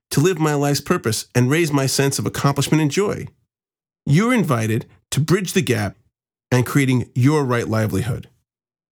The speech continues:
About you. If you are a rainmaker attorney, this book is for you. If you're a physician, a desk clerk, what is a desk clerk anyway?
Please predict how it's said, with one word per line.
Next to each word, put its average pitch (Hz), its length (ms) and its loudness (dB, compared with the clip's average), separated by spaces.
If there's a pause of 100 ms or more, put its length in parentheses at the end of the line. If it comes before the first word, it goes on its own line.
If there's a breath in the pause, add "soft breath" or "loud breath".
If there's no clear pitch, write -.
(1500)
About 131 360 0
you. 104 320 0 (1300)
If 123 140 0
you 214 140 2
are 131 160 0
a 107 60 -2
rainmaker 151 680 0
attorney, 123 540 0 (320)
this 117 160 2
book - 260 -4
is 107 120 0
for - 100 -2
you. 98 280 -2 (440)
If 117 120 0
you're 127 140 4
a 113 40 0
physician, 139 760 0 (320 soft breath)
a 120 80 -2
desk 123 300 0
clerk, 120 340 -2 (640)
what 269 140 0
is 247 120 2
a 147 60 4
desk 113 300 0
clerk 107 220 0
anyway? 107 440 0